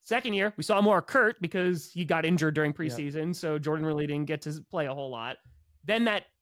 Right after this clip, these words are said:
Speaker 1: following year, like, in twenty twenty-two, he looked a lot better in the preseason,
Speaker 2: Mm-hmm.
Speaker 1: everything like that. Heading into the season, I was like,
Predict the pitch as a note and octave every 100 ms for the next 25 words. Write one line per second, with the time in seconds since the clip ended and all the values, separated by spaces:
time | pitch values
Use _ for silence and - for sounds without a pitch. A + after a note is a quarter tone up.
0 | _ A#3+ C4+ C#4 A3 F3+ D#3+ E3 D#3 D3+
1 | D#3+ G3+ E3+ F#3 E3+ F3+ F3+ D#3 C#3 D#3
2 | F3+ D#3+ D#3 D#3 D#3 - D#3 D#3 D#3 C#3+
3 | D3 D3 B2+ C3 _ _ _ - E3+ D#3
4 | D3 C#3 B2+ A#2 _ _ _ _ _ _
5 | _ _ _ G#3+ C4+ C#4 C4+ B3+ A#3 -
6 | G3 F3+ F3+ - E3 E3 D#3+ -